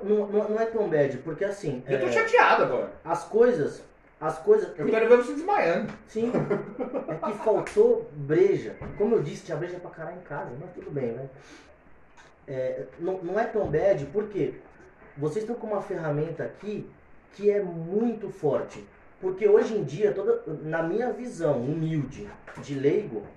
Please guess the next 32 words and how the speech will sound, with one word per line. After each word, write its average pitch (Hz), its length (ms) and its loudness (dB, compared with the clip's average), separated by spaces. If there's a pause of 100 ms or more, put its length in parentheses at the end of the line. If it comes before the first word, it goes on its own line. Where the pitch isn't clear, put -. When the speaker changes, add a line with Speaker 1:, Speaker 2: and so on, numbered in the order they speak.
(200)
Speaker 1:
que - 80 -4
eu - 60 -4
não 156 200 -2
acompanho 139 420 -4
muitas 135 360 -6
coisas 117 300 -10
na, 101 440 -8
na, 95 260 -12 (100)
na 98 80 -12
internet, 107 600 -10
nem 147 100 -6
gosto 123 320 -8
tanto 104 220 -12
de 104 80 -20
mídia, 104 320 -12 (1120)
é, 113 80 -8 (120)
vim 143 140 -2
aqui 147 240 -2
porque 139 260 -10
são 123 220 -8
amigos, - 540 -8 (160)
<clears throat> 107 420 -6
mas 147 260 0
o - 40 -12
que - 80 -20
que 208 80 -2
acontece? 185 560 -4 (420)
Hoje 208 300 4
em 160 80 0
dia, 180 500 -2 (360)
são 156 500 0 (340)
ditos 240 720 -6